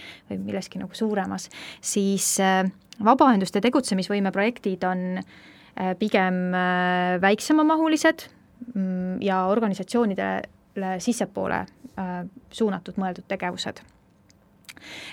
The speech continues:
Eh, toetust, eh, saavad mitmed projektid, mis tegelevad organisatsioonide anneta-,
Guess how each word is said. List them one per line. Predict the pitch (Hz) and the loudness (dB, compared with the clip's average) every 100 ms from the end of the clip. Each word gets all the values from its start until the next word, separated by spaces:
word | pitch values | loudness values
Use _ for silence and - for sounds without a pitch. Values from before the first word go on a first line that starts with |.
| - | -2
Eh, | 202 190 190 | 2 2 4
toetust, | 254 302 285 202 190 - - - | 6 6 2 0 0 -2 -4 0
eh, | 190 190 196 190 190 | 0 2 2 0 0
saavad | 185 208 196 208 | 2 2 4 4
mitmed | 254 220 190 | 4 2 0
projektid, | 196 208 - 190 | 2 2 0 -4
mis | 196 - | -4 -2
tegelevad | 208 196 185 180 185 | 0 2 2 2 0
organisatsioonide | 185 185 185 190 214 202 190 180 180 | -2 -4 -6 -6 -2 -2 -2 -2 -2
anneta-, | 185 196 202 240 | 0 -2 -2 -2